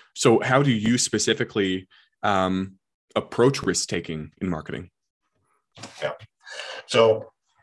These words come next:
Speaker 2: see, the first thing is, um, the world is filled with people who, um, like to play it safe,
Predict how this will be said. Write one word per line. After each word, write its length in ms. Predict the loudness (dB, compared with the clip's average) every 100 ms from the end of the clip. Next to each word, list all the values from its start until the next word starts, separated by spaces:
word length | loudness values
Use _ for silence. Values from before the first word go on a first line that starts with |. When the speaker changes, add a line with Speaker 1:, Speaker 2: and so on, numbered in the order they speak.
| _ _ _ -8
Speaker 2:
see, 120 | -2 0
the 120 | 0
first 340 | 4 4 4
thing 260 | 2 -2 -2
is, 520 | -2 0 2 0 0 -6
um, 320 | -12 -12 -14 -20 -20 _ _ _ _ _ _ _ _ _ _ -20 _ _ _ _ _ -20 _ _ _ -8
the 60 |
world 380 | -2 2 4 2 0
is 140 | 0 0
filled 420 | 2 4 4 0
with 240 | -8 -10
people 440 | -12 -12 -6 -6 -6
who, 440 | -6 -4 -4 -6
um, 440 | -2 -2 -2 -8 -16 _ _ _ _ _ _ _ _ -20 -2
like 320 | 2 2 -2
to 100 | -14
play 220 | -4 -2
it 80 | 0
safe, 480 | 0 -2 -6 -10 -18